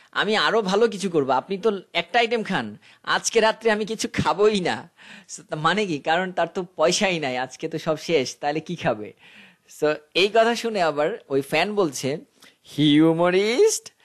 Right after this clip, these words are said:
she cried gaily, jumping into a cab। একটা ক্যাবে উঠতে উঠতে বলছে, "Humorist? আপনি খুব মজার মানুষ। You are quite a humorist। আপনি খুবই তো মজার মানুষ আসলে।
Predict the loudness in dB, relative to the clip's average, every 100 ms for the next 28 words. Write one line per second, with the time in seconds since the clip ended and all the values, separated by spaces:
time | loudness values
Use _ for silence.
0 | _ -8 -2 -2 0 2 2 -2 -6 2
1 | 4 4 4 0 0 0 0 0 -2 0
2 | 0 0 2 0 2 -2 -4 0 0 2
3 | 2 2 -2 0 0 0 -4 -8 _ -6
4 | 2 4 4 4 2 0 0 -2 -2 0
5 | 4 4 4 4 2 2 2 0 -2 -4
6 | -8 -18 0 4 4 2 2 4 4 2
7 | 2 2 4 2 0 0 0 -2 -10 -18
8 | -12 -2 -2 -2 -6 -2 2 2 2 -2
9 | -2 0 2 2 0 -2 -2 0 0 0
10 | -2